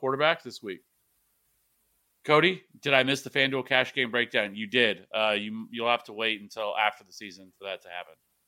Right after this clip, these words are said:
'cause that is never gonna happen here. So,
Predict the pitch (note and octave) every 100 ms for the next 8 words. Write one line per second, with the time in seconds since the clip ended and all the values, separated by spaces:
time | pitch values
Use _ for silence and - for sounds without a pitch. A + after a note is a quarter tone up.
0 | _ _ _ _ _ _ _ _ G#2+ A#2
1 | G#2+ G2 G#2+ A2 G2+ G2+ F#2+ _ G#2+ G2+
2 | F#2+ F#2+ F#2 G2 G2 _ _ _ _ _
3 | _ _ _ _ _ _ _ _ _ _
4 | _ _ - A#2 G2+